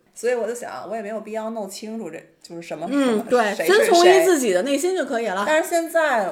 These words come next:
Speaker 1: 我就是觉得，哎，我可以把它弄清楚，
Speaker 2: 嗯。
Speaker 1: 整明白，
Speaker 2: 嗯。
Speaker 1: 下回给你一个更大的攻略。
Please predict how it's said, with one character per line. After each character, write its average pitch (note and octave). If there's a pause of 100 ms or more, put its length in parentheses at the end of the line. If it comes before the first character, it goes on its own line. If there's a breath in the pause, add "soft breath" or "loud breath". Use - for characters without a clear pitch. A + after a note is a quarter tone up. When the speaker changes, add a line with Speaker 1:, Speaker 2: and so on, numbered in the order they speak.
Speaker 1:
我 F3
就 F#3
是 F3+
觉 E3+
得， F#3+
哎， A3+
我 D3+
可 -
以 F#3
把 F#3
它 D#3
弄 F3
清 E3
楚， F#3+ (200)
Speaker 2:
嗯。 G#3+
Speaker 1:
整 E3+
明 E3
白， F3 (200)
Speaker 2:
嗯。 G3+
Speaker 1:
下 G3
回 G3
给 F#3+
你 F#3
一 F3+
个 F#3
更 F#3
大 E3+
的 D#3+
攻 E3+
略。 E3+